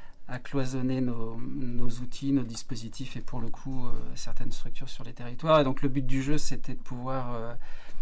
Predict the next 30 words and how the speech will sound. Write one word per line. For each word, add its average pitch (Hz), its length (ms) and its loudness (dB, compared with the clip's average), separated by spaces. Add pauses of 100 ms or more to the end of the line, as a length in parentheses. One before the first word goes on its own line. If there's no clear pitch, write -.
(720)
être 143 320 -2
une 139 160 0
plateforme 135 640 -4
d'échange 123 420 -8
plus 123 280 -4
ouvert 127 560 -4
qui - 160 -10
permettait 127 440 -6
à 127 140 -6
l'ensemble 123 380 -8
de 123 80 -12
ces 120 240 -14
acteurs - 260 -10
de 123 80 -12
se - 120 -14
rencontrer 123 440 -8
et - 20 -12
d'échanger. 120 480 -12
Ça, - 180 -8
ça 151 140 -4
a 143 60 -2
toujours 143 400 -6
été 139 240 -6
pour 127 220 -10
le 127 80 -10
coup 131 720 -12
le 123 180 -14
cas. 151 300 -10 (1080)
Euh, 123 680 -2 (440)
euh, 123 260 -4